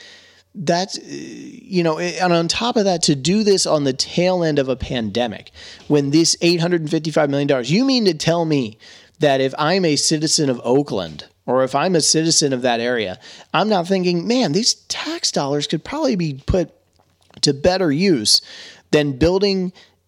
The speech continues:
a stadium for a team I don't, uh, that I don't care about." Because, uh, I'm not saying there, that no one in the Bay Area or no one in general cares about the A's. I'm not saying that.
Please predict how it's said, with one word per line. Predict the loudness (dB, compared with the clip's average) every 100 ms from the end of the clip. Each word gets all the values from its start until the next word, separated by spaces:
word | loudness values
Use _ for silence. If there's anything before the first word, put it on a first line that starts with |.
| _ -4
a | -2 0
stadium | 0 2 2 2 0 -2 -4
for | -4 0 0
a | 0 -2
team | 0 0 2 0 -4 -6
I | -2 0
don't, | 2 0 0 -4 -6 _ _ _ _ _ _ _ _ _ -4
uh, | -2 0 -2
that | 0 0 2
I | 2
don't | 0
care | 0 0
about." | 0 -4 -10 -18 _ _ _ _ _ _ _ _ _ _ _ 0
Because, | 2 4 2 0
uh, | -8 -18 -20 -20 -20 -20 -18 -14 -4
I'm | 0 2
not | 2
saying | 2 2 2
there, | 2
that | 2 0 0
no | 2 4 4
one | 2 2
in | 2 0
the |
Bay | -2 0 2
Area | 2 2 2
or | 0
no | -2 0
one | 0 -2
in | -4
general | -2 0 0 -2
cares | -4 -4 -4 -4
about | -6 -6
the | -6
A's. | -4 -4 -4 -4
I'm |
not | -4 -2
saying | -2 -2 -6
that. | -6 -4 -4